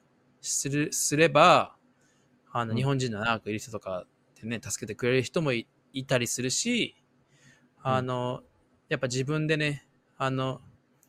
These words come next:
Speaker 1: まあ、英語で情報をいっぱい得ようとしても、ちょっと難しい時もあるしさ。
Speaker 2: うん。
Speaker 1: だから、まあ、あの、領事館でも助けてくれるだろうし、
Speaker 2: うんうん。
Speaker 1: あの、ね、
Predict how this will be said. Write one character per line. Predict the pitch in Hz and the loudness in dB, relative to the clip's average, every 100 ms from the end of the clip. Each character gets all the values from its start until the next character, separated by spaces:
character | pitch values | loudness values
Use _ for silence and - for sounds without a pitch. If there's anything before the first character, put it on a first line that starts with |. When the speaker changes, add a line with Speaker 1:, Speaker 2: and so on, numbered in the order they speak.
| - - - | -20 -20 0
Speaker 1:
ま | 151 | 8
あ、 | |
英 | 185 | 10
語 | 185 180 | 10 6
で | 170 | 4
情 | 180 170 | 4 4
報 | 170 160 165 | 4 4 4
を | 165 | 2
い | |
っ | 151 | 0
ぱ | 160 | 2
い | |
得 | 160 | 4
よ | 160 | 2
う | |
と | 123 | 0
し | - | -4
て | 123 | -4
も、 | 113 110 104 - _ _ _ | -4 -6 -8 -14 _ _ _
ち | - | -18
ょ | |
っ | |
と | - | -10
難 | 120 135 139 | -6 -2 -2
し | 151 | -2
い | |
時 | 117 104 | -6 -10
も | 101 113 | -12 -10
あ | |
る | 101 | -8
し | - | -10
さ。 | - - - _ _ _ _ _ _ - _ | -12 -16 -18 _ _ _ _ _ _ -20 _
Speaker 2:
う | 120 | -6
ん。 | 107 104 107 - _ _ | -4 -6 -10 -20 _ _
Speaker 1:
だ | 139 | -12
か | - 131 | -6 -2
ら、 | 135 135 117 | 0 2 0
ま | 139 165 110 - _ _ | 0 -2 -2 -8 _ _
あ、 | 127 | -14
あ | 120 | -10
の、 | 117 | -2
領 | 143 143 | 0 0
事 | 131 | -2
館 | 143 135 | -4 -4
で | 127 | -4
も | 107 | -6
助 | - - | -10 -12
け | 110 | -12
て | |
く | - 113 | -10 -8
れ | |
る | 110 107 | -8 -8
だ | 104 | -10
ろ | 113 | -10
う | |
し、 | - - 110 85 _ _ _ _ _ _ _ _ _ | -10 -8 -8 -10 _ _ _ _ _ _ _ _ _
Speaker 2:
う | 120 | -14
ん | |
う | 107 | -14
ん。 | |
Speaker 1:
あ | |
の、 | 107 104 101 98 101 101 101 _ _ _ _ _ _ | -12 -14 -14 -14 -16 -18 -20 _ _ _ _ _ _
ね、 | 120 107 | -12 -12